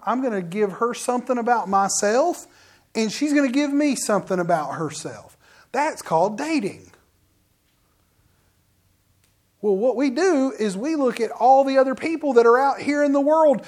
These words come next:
and we go out and we just, we're gonna hit 'em with Jesus right in the face. How many people know that everybody in America has heard the name of Jesus? There's nobody sitting under a rock going,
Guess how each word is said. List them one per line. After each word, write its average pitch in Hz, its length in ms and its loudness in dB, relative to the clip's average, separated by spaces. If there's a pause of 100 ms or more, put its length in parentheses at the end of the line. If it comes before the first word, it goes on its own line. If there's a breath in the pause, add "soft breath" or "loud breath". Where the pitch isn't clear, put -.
(200 loud breath)
and 240 180 2
we 339 140 4
go 294 220 8
out 285 240 4
and 240 80 0
we 285 100 2
just, 277 240 -4 (240 soft breath)
we're 226 160 -6
gonna 240 160 2
hit 247 300 -2
'em 226 80 0
with 170 160 -2
Jesus 170 520 -8
right 185 180 0
in - 60 -14
the 160 60 -6
face. - 640 -6 (1400)
How - 120 0
many 403 100 4
people 349 300 2
know 302 220 6
that - 360 2
everybody 277 680 4
in 262 240 0
America 247 520 4
has 226 220 0
heard 226 420 2
the 226 100 0
name 233 220 -2
of 233 100 -2
Jesus? 202 600 -2 (300 soft breath)
There's 233 400 2
nobody 262 600 6
sitting 254 380 -2
under 277 240 2
a 285 160 4
rock 233 400 2
going, 214 360 0